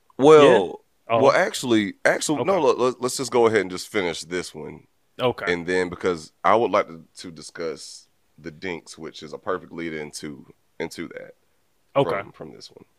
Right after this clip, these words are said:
Speaker 2: Okay, gotcha, gotcha, gotcha. Yeah. So he, in this video, he basically just says, like, "I'm not responsible for a baby that I expressed to you I don't wanna have, and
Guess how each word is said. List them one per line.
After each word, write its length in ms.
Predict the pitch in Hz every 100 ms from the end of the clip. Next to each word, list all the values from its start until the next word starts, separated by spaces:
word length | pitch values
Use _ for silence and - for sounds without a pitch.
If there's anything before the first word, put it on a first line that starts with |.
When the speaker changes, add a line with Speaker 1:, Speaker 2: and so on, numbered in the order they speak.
| -
Speaker 2:
Okay, 200 | 147 151
gotcha, 280 | 120 110 104
gotcha, 220 | 98 -
gotcha. 240 | - - -
Yeah. 140 | 104 - -
So 320 | - 180 160 - _
he, 220 | 220 220 -
in 160 | 202
this 140 | 208 143
video, 520 | 160 131 107 98 101
he 140 | - 160
basically 520 | 147 147 123 117 120
just 280 | 107 113 -
says, 420 | 113 104 101 98
like, 380 | 98 95 98 - _
"I'm 160 | 123 135
not 200 | 127 107
responsible 520 | 110 - 117 113 120
for 400 | - 127 113 110
a 60 | 110
baby 380 | 107 117 113 113
that 260 | 110 113 _ _ -
I 220 | 123 139
expressed 500 | 123 - - 131 -
to 80 | 123
you 180 | 117 120
I 100 | 104
don't 260 | 104 117
wanna 220 | 113 117 107
have, 420 | 123 151 165 147 _ _ _ _
and 600 | 127 120 117 110 107 95